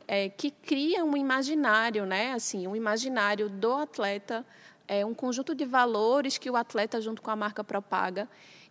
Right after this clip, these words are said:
E a, a, o vínculo emocional com o público, ele é tão forte que termina se expandindo pro próprio cinema, né? Não é por acaso que foi lançado um filme contando a história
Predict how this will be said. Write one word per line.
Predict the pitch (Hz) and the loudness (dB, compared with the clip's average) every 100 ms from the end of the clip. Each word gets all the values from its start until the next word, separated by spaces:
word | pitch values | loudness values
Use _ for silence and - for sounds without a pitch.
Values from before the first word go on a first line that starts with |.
| _ | _
E | 233 233 233 226 214 196 - - | -6 -4 -2 -2 -4 -6 -8 -6
a, | 202 - | -4 -2
a, | 208 202 190 180 - | -2 0 -2 -4 -4
o | 240 | -4
vínculo | 214 254 339 339 | -2 0 2 2
emocional | 302 269 269 262 233 | 2 2 0 0 -2
com | 233 254 | 0 -4
o | |
público, | 233 208 190 190 | -2 -4 -4 -2
ele | 226 | 0
é | 233 | 0
tão | 233 311 508 | 0 -2 -2
forte | - 220 240 - | 2 2 2 -2
que | 302 | -6
termina | 277 302 269 | -2 0 -2
se | 277 | -2
expandindo | 285 - 302 269 | -4 -2 0 -2
pro | 254 262 | -4 -6
próprio | 254 262 262 370 | -4 -4 -2 -4
cinema, | 427 359 202 185 - _ _ _ | -2 0 0 -2 -6 _ _ _
né? | 196 233 - - - - - | 0 0 0 -16 -20 -20 -4
Não | 247 262 | 2 4
é | 269 | 4
por | 330 | 4
acaso | 320 - 233 262 233 | 2 4 4 4 2
que | 208 | -4
foi | 196 202 | -4 -2
lançado | 185 190 185 180 | -2 -2 -2 -4
um | |
filme | 190 - 185 180 180 | -6 -4 -2 -2 -4
contando | 196 - 190 214 | -6 -4 -4 -2
a | |
história | 254 - 208 202 247 285 302 | -2 -2 0 0 0 0 -2